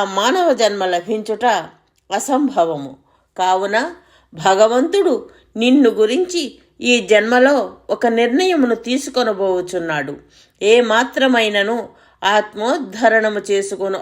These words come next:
అవకాశము ఉన్నది అని అనిపించినప్పుడే స్వామి నీకు మరలా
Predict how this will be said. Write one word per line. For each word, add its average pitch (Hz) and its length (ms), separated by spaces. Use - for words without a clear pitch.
అవకాశము 208 680
ఉన్నది 190 360
అని 196 200
అనిపించినప్పుడే 226 960
స్వామి 202 520
నీకు 202 380
మరలా 208 400